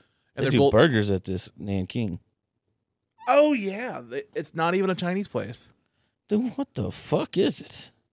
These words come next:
Speaker 1: I've never been in there. It's right down here the road.
Speaker 2: Wow.
Speaker 1: I've
Speaker 2: You know
Speaker 1: never
Speaker 2: what?
Speaker 1: been in.
Speaker 2: You know what? You wanna go? <laughs>
Speaker 1: I could go.
Speaker 2: I'll go get a, I mean, if right here it says biscuits and gravy, two ninety-five.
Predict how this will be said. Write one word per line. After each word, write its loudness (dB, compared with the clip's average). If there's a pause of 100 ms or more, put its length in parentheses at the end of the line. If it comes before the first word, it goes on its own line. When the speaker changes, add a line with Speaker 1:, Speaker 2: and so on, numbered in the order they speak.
(480)
Speaker 1:
I've 4
never 2
been 4
in -2
there. -6 (280)
It's -4
right 0
down 0
here -2
the -2
road. -2 (240)
Speaker 2:
Wow. -10 (960)
Speaker 1:
I've 0
Speaker 2:
You -6
know 4
Speaker 1:
never 6
Speaker 2:
what? 8
Speaker 1:
been -2
in. -6
Speaker 2:
You 2
know 6
what? 6
You 0
wanna 4
go? 6 (100)
<laughs> -20
Speaker 1:
I 4 (540)
could -6
go. 0 (720)
Speaker 2:
I'll -2
go 0
get 4
a, 6 (100)
I 0
mean, 2
if -4
right 4
here 4
it 2
says 0
biscuits -4
and -2
gravy, 2 (100)
two 0
ninety-five. 6